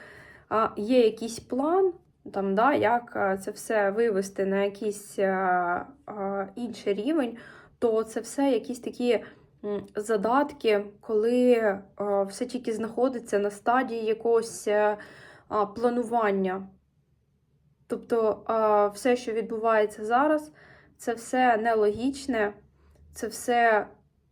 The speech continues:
це все якісь дивні дії, і, а, потрібно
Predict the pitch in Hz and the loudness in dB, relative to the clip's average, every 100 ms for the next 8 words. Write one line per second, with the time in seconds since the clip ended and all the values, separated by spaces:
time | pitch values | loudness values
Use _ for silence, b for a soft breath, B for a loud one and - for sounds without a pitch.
0 | _ _ _ _ - - 240 269 254 226 | _ _ _ _ -14 -8 -2 0 0 -4
1 | - 185 233 254 220 202 190 226 269 262 | -10 -4 0 2 2 -4 -4 -2 0 2
2 | 214 - B B B B B _ 226 233 | 0 -4 B B B B B _ -10 -2
3 | 233 208 196 - - 208 202 202 196 214 | 2 2 2 -10 -8 -4 -2 -4 -6 -10
4 | - 220 254 254 233 208 202 - | -8 -6 -4 -2 2 4 4 0